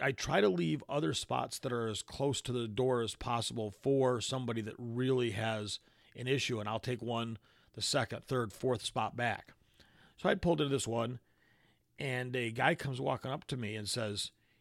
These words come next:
"You know, if you drop somebody off that's handicapped, you should be really out in another spot." Well, I was just wrapping up a text that I was sending before I got out to go into the store, and I, it took me off guard. I, I wasn't even sure, and I said, "What are you talking about?" And he goes, "Well, look at you.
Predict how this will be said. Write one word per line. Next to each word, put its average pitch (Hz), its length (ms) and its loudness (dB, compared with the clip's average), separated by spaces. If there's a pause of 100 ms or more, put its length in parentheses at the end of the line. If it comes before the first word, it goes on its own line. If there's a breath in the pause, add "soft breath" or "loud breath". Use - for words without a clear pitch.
(120)
"You 135 140 -2
know, 151 160 6
if 113 120 -2
you 117 60 -6
drop 139 300 2
somebody 131 260 -2
off 120 140 0
that's 113 160 -8
handicapped, 123 520 -2
you 117 120 -2
should 113 200 -4
be 113 120 -4
really 117 280 0
out 113 180 -2
in 104 60 -8
another 107 260 -6
spot." - 520 -2 (480 soft breath)
Well, 135 100 2
I 170 40 6
was 143 140 4
just - 220 -2
wrapping 147 300 0
up 135 140 -2
a 110 40 -4
text - 460 -2
that 113 140 -4
I 110 80 -2
was 104 120 -4
sending 101 540 -4 (260 soft breath)
before 120 240 0
I 107 60 4
got 113 220 4
out 123 160 -2
to 117 60 -8
go 120 100 -2
into 117 140 -2
the - 60 -2
store, 135 360 2
and 107 120 -6
I, 95 100 -6 (540 soft breath)
it - 200 -6
took 170 140 4
me 147 100 0
off 127 240 0
guard. 139 240 6
I, 98 80 -2 (180)
I 104 60 -6
wasn't 120 300 -2
even 113 100 -4
sure, 131 160 -4
and 110 80 -2
I 104 40 -6
said, 101 200 -8 (180)
"What 135 240 -2
are 160 40 0
you 160 60 0
talking 135 280 -2
about?" 92 260 -10 (420 soft breath)
And 131 100 -6
he 127 40 -2
goes, 120 260 -2 (120)
"Well, 147 160 0
look 185 160 4
at - 160 2
you. - 180 -6